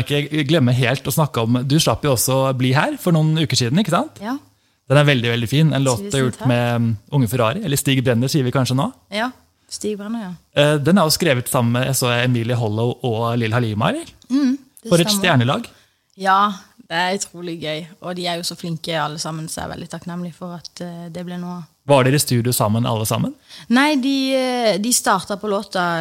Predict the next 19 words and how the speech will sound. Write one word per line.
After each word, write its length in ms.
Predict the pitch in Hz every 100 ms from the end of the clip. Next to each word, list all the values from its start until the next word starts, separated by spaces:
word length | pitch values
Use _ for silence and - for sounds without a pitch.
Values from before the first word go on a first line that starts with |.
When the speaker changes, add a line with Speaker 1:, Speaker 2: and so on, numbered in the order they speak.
| 156
Speaker 2:
eh, 420 | - 175 170 175 190
Emily 340 | 190 185 180
og, 300 | 175 175 175 170 -
og 100 | 185
Lilian, 380 | 185 196 254 269 _ -
Speaker 1:
Ja. 160 | 170 196
Speaker 2:
og 440 | 185 180 180 180 -
Eirik 400 | 175 185 277 -
som 220 | - 196
produsent. 540 | 180 175 247 277 - - _ _ _ _ _
Og 80 | 208
så, 320 | - - 220 185 185 185 185 180
eh, 200 | 185 185 160 _ _ _
ble 120 | 196
meg 160 | 185 170
og 60 | 180
Stig 280 | - 185
med 280 | 175 165 160
senere, 460 | - 185 180 185